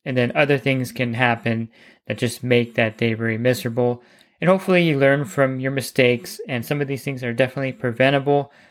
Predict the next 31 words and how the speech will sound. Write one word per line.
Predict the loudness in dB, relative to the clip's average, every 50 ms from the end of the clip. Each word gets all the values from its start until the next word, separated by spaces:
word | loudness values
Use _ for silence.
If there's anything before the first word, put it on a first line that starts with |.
| _ _ _
Some | 0 0 0 0 0 0
aren't, | 2 4 4 4 2 0 -8 _ _ _ _ _ -10
and | -4 -2 -2
this | -2 -2
is | -2 -2 -2
just | -2 -4 -4 -4
part | 0 2 2 4 4
of | 2
life | 4 2 2 2 0 -4
of | -8 -6
working | -6 -6 -6 -6 -6 -4 -2
outside, | -2 -2 -4 -2 2 2 4 4 4 2
outdoors, | 0 -2 0 0 2 2 4 2 2 0 -2 -6 _ _ -20 -20 _ _ _ _
and | -4 0
part | 2 2 2 2
of | 2
life | 2 2 2 2 -2
of | -6 -4 -2
running | 0 0 0 -2
your | -2 -2 -4
own | -4 -4 -2
business. | -2 -2 -2 -2 -4 -4 -4 -6 -8 -14 -20 _ _ _ _ _ _ _
If | _ -4
you're | -4
looking | -4 -4 -2
for | 0 0
other | 0 0 0
podcasts | -2 0 2 2 2 0 -2 0 0 0 0 -2 -4
that | -2
I've | -2 -2 -2 -6
recorded, | -10 -2 2 2 4 4 2 0 -2